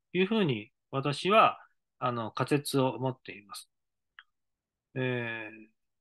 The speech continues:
まあ、そういう、それをですね、この客観的な幸せはない、主観の確立、感覚が羅針盤というところから説明をさせていただきます。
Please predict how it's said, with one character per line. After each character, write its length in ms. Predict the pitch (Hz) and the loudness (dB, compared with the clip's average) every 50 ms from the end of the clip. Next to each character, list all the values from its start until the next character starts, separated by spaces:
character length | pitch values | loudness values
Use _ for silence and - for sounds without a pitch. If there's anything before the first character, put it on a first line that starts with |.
| _ _ _ _ | _ _ _ _
ま 120 | 175 190 170 | 2 4 4
あ、 200 | 127 101 - - _ _ _ _ _ _ _ _ _ _ _ _ _ _ _ 147 | 4 2 -2 -8 _ _ _ _ _ _ _ _ _ _ _ _ _ _ _ 0
そ 220 | - - 202 196 | 2 6 6 6
う 20 | |
い 20 | 190 | 6
う、 60 | 185 | 4
そ 160 | - - 202 208 | 2 2 4 4
れ 80 | 220 | 6
を 60 | 196 | 6
で 80 | 143 110 | 4 4
す 100 | - 156 | 2 -2
ね、 80 | 165 156 | -2 -2
こ 120 | 151 143 | 0 0
の 100 | 135 120 | -2 0
客 240 | - 139 131 131 - | 0 0 0 0 0
観 240 | - 170 165 160 - | 2 2 2 2 0
的 220 | 160 156 - 160 | -2 -2 0 0
な 120 | 156 156 | 0 0
幸 320 | 143 - 156 147 143 143 143 | 0 2 2 4 4 4 2
せ 140 | - - 139 | 2 0 0
は 100 | 131 135 | 0 2
な 160 | 151 160 139 | 2 2 2
い、 140 | 110 - - | 2 0 -2
主 80 | - | -2
観 180 | - 143 139 135 | 0 0 0 0
の 100 | 135 131 | 0 0
確 280 | - 131 123 - 135 | 0 0 0 0 -2
立、 420 | 135 139 139 - - 240 233 180 156 | -2 -2 -4 -2 0 2 2 2 2
感 240 | - 151 143 139 139 | 0 0 0 0 0
覚 240 | - 131 127 131 | -2 -2 0 0
が 100 | 123 123 | 0 2
羅 120 | 117 117 120 | 2 0 -2
針 240 | - - 131 123 123 | -2 -4 -6 -4 -4
盤 220 | 143 143 139 135 | -2 -2 -2 -2
と 60 | - | -2
い 60 | 127 | -4
う 20 | 127 | -4
と 100 | - 131 | -4 -4
こ 160 | - 165 165 | -2 0 2
ろ 280 | 165 165 165 156 151 147 | 2 4 2 2 0 -4
か 140 | - - 190 | -2 0 2
ら 120 | 240 226 156 | 4 4 2
説 260 | - 127 - - 123 | 0 -4 -6 -6 -8
明 140 | 117 110 110 | -8 -8 -8
を 20 | |
さ 160 | - - 101 | -8 -10 -12
せ 160 | - - 104 | -12 -12 -12
て 100 | - - | -12 -12
い 80 | 104 98 | -12 -10
た 100 | - 104 | -10 -10
だ 60 | 98 | -10
き 120 | - - 135 | -6 0 2
ま 120 | 170 185 | 2 2
す。 160 | - - - | 2 0 -8